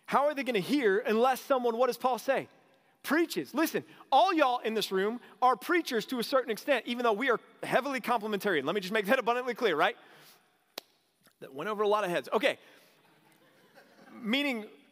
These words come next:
never mind. Forget it. It's just, never mind. This is one of those, like, if I had a second service, I wouldn't say that in the second service. I don't, so there you go. Next time, I'll edit it.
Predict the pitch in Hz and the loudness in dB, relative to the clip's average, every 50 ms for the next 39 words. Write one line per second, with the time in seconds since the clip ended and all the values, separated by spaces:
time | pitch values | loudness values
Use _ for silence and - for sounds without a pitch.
0 | _ _ _ _ _ 226 240 311 320 294 254 202 156 135 127 131 - - 359 311 | _ _ _ _ _ -2 0 0 2 2 0 -4 -4 -6 -6 -12 -8 -8 -8 0
1 | 302 370 381 285 165 123 - - 277 269 311 349 - - 381 - - 294 349 370 | 0 2 2 2 -2 -2 -8 -12 -10 -10 -10 -10 -12 -14 -18 -12 -4 -2 0 0
2 | 359 370 403 359 339 277 196 143 120 113 - - - - - - _ _ 277 254 | 0 2 2 2 2 2 0 -4 -8 -14 -20 -20 -20 -20 -20 -20 _ _ -10 -8
3 | - 330 330 330 320 294 247 262 277 254 - 277 - 254 220 208 196 247 277 294 | -4 -2 0 2 2 0 2 0 0 0 0 -2 -2 0 0 0 0 0 0 0
4 | - - - 285 - 285 262 - - 262 262 269 285 269 - 294 247 240 277 311 | -2 -2 -4 -4 -2 -4 -8 -2 0 0 0 0 -2 -8 -4 -2 -2 -2 -2 -4
5 | 294 277 - - 339 311 233 180 143 139 165 151 - - 175 143 139 127 - 147 | -4 -4 -4 -2 -4 0 0 0 -2 -2 -6 -12 -6 -4 -4 -4 -4 -6 -8 -8
6 | 127 110 107 107 - - - - - - - - - - - - - - 254 320 | -10 -10 -12 -16 -20 -20 -20 -20 -20 -20 -20 -20 -20 -20 -20 -20 -6 0 0 0
7 | 370 269 262 254 247 262 302 269 - - - - - - 277 254 277 254 254 240 | 2 2 2 2 2 2 -2 -6 -14 -20 -18 -16 -8 -6 0 2 4 4 4 0
8 | 214 165 165 123 107 104 - - - _ - - _ _ - _ _ - 160 185 | -2 -2 -2 -4 -4 -8 -16 -20 -20 _ -20 -20 _ _ -20 _ _ -6 -2 0
9 | 214 277 320 - - - 226 196 156 131 127 139 - 175 180 - - 190 170 151 | 2 2 2 0 -2 -4 -2 -2 -2 -2 -6 -2 0 0 0 0 0 0 0 0
10 | 127 120 104 - | -4 -6 -10 -14